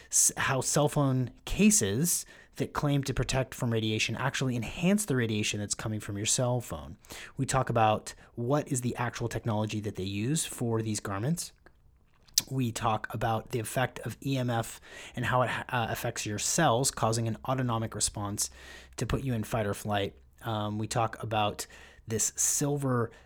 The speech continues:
fabric that they use, which is also anti-odor and antibacterial, and it's combined with modal,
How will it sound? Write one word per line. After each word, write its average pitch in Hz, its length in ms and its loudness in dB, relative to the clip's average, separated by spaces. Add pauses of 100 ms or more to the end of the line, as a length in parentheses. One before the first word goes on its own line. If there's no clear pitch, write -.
(160)
fabric 120 760 -2
that 110 160 -4
they 110 80 0
use, 127 520 4
which 120 140 -2
is - 120 -2
also 117 400 0
anti-odor 135 640 2
and 117 180 -4
antibacterial, 113 960 0
and 117 100 -4
it's - 100 -2
combined 117 440 0
with 104 160 -4
modal, 120 600 0